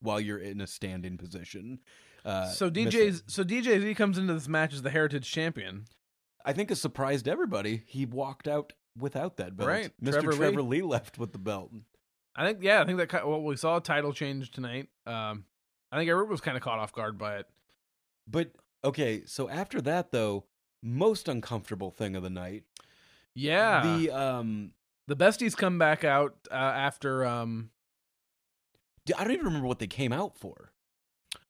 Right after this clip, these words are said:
Speaker 2: Well, the, the, the two, uh, uh, cowboy motherfuckers.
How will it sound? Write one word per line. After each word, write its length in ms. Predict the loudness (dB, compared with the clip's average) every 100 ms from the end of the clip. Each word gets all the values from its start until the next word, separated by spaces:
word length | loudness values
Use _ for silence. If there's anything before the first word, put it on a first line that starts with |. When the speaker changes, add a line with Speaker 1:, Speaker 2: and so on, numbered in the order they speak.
| _ _ _ -6
Speaker 2:
Well, 340 | 0 2 0
the, 320 | -2 0 0
the, 220 | -2 -6 -6 -8
the 160 | -8
two, 400 | -6 -6 -2 2
uh, 340 | 2 2 0 -6 _ _ -18 -18 _ -12 -12 _ _ _ _ _ _ -10
uh, 320 | -6 -4 -6
cowboy 540 | -4 -2 0 -2 -4 -6 -8
motherfuckers. 680 | -8 -8 -10 -10 -12 -14